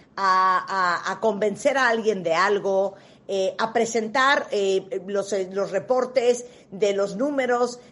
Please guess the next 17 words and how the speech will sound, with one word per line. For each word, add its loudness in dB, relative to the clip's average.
del -2
siguiente -2
trimestre -2
de 2
la -2
compañía. -2
Eh, 0
seguramente -2
tendrás -4
que -6
dar -2
unas -8
palabras -2
en -6
el -8
cóctel -6
de, -2